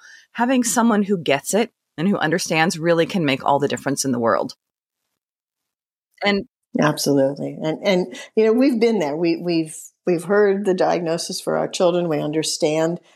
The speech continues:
Speaker 2: how that can feel. We've also, you know, like I say, you know, our, uh, other folks at A S O have received the diagnosis themselves as an adult, and, and,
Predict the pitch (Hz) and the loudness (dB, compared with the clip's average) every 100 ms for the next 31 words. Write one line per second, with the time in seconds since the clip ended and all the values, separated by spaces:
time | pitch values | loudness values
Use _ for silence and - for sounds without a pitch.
0 | _ - 147 151 143 - 147 - 170 165 | _ -2 0 2 -2 -4 -10 -6 0 2
1 | 165 160 165 _ _ _ _ _ _ - | 2 0 -2 _ _ _ _ _ _ -12
2 | - 196 165 156 160 - 160 156 156 165 | 0 2 4 2 2 4 4 4 0 -4
3 | 143 156 143 143 - 147 147 156 151 147 | -6 -6 -4 -2 2 4 2 0 0 0
4 | 143 151 151 147 _ - - - - - | 0 0 -4 -8 _ -20 -20 -20 -10 -4
5 | 160 165 - - 165 175 165 151 135 _ | -2 -2 -4 0 2 2 2 0 -4 _
6 | _ _ - 185 170 - 165 156 160 160 | _ _ -2 0 2 2 2 4 2 2
7 | 170 165 175 - _ - 156 175 220 277 | 2 4 2 -2 _ -8 -2 2 2 2
8 | 330 233 165 123 139 147 143 165 - 156 | 0 2 2 0 -2 -6 -4 -4 -6 -4
9 | 151 170 175 170 165 165 175 180 190 196 | -2 -2 -2 -2 -2 -2 0 0 4 4
10 | 170 - - - 151 151 156 - 156 156 | 2 0 -4 -4 -6 -6 -8 -6 -6 -4
11 | 156 156 | -6 -8